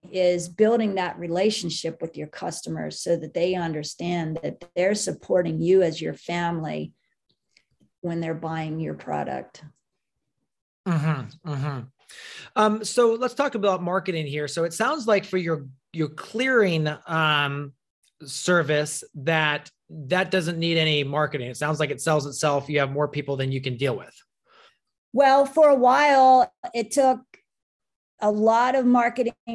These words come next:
Speaker 1: on the website, really
Speaker 2: Mm-hmm.
Speaker 1: getting that honed in and getting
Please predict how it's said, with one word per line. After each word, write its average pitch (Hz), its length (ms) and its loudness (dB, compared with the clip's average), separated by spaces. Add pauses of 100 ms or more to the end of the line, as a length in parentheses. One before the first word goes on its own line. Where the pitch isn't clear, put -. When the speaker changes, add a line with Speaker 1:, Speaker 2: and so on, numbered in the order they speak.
(180)
Speaker 1:
on 220 320 2
the 214 60 8
website, 208 840 0
really 214 380 0
Speaker 2:
Mm-hmm. - 140 2
Speaker 1:
getting 226 260 2
that 220 280 -4
honed 226 300 0
in 220 560 2 (140)
and 190 480 0
getting 202 720 0